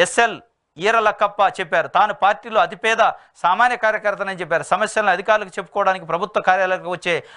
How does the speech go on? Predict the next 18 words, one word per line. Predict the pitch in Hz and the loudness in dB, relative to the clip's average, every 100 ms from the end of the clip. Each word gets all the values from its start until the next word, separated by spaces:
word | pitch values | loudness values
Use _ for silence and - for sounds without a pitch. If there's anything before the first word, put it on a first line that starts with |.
| - | 0
ప్రజలకు | 151 185 220 202 | 2 2 0 -4
నిస్వార్థంగా | 160 - 220 220 220 208 180 151 | -8 2 2 2 0 0 2 0
అర్జీలు | 151 208 226 | -2 -4 2
రాసిస్తూ | 202 190 170 185 165 - _ | 0 0 -10 -8 -8 -14 _
వారి | 143 180 | 2 2
అభిమానాన్ని | 156 160 220 220 208 202 180 - | 0 0 0 2 0 -4 -10 -6
పొందినానని | 170 202 190 185 | -2 2 2 0
తెలిపారు. | 170 170 156 127 - _ | -4 -2 -2 -4 -10 _
ఇలా | 170 185 | 2 2
ప్రజలకు | 175 180 208 202 | 2 -2 -2 -2
నిస్వార్థంగా | 165 - 214 220 208 | -6 0 2 2 0
చేయవలసిన | 196 190 185 - 170 | 0 0 -4 -6 -12
తనను, | 160 165 202 190 156 - _ | -2 0 2 0 -4 -12 _
సేవ | 175 196 202 | 0 2 0
చేస్తున్న | 185 196 180 | -4 0 0
తనను | 165 170 180 165 139 - - | 2 -2 0 -4 -4 -14 -16
సీఎం | - 196 190 | 0 0 2
జగనన్న | 143 175 220 | 0 2 2